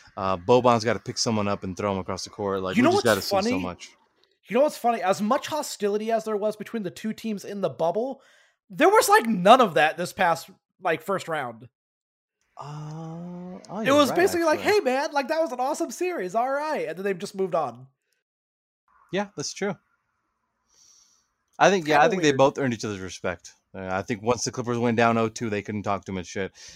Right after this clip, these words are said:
Speaker 1: Then the Mavs dropped two in a row, and they realized they couldn't talk too much shit. So it's just like,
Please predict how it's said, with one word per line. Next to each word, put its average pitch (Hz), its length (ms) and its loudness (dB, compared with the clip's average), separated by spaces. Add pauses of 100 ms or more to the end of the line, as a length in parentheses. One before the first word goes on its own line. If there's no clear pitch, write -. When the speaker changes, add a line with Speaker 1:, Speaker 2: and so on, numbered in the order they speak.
(120)
Speaker 1:
Then 107 100 -2
the 104 60 0
Mavs 135 360 6
dropped 127 260 2
two 139 80 -2
in 131 80 2
a 123 40 2
row, 120 140 4
and 110 100 0
they 127 80 2
realized 117 280 0
they 151 120 0
couldn't 123 220 -4
talk 107 200 -4
too 110 80 -8
much 101 180 -6
shit. 101 220 -8 (300)
So 135 220 0
it's 120 100 -2
just 131 160 -6
like, 135 200 4